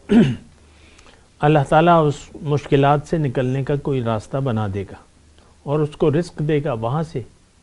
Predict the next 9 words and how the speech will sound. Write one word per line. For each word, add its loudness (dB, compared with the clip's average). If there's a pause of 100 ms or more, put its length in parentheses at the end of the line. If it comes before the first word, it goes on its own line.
(880)
जहाँ -2
से -4
इसका -6
गुमान -2
भी -2
ना -4
हो। -8 (4000)
"मन 4
यत्तक़िल्लाह 6